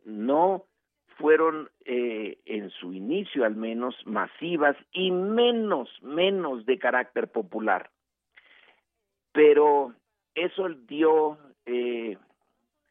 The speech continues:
el arranque y la pauta. En México sí hubo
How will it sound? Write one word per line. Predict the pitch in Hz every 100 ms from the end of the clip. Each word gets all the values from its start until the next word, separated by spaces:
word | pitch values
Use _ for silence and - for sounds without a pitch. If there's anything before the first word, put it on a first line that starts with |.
| _ _ -
el | 117
arranque | 120 - 165 160 - 156 151 -
y | 117
la | 107 95
pauta. | 180 202 196 120 110 _ _ _ _
En | - 131
México | 165 185 180 160 - -
sí | 240 247 -
hubo | 269 196 117 127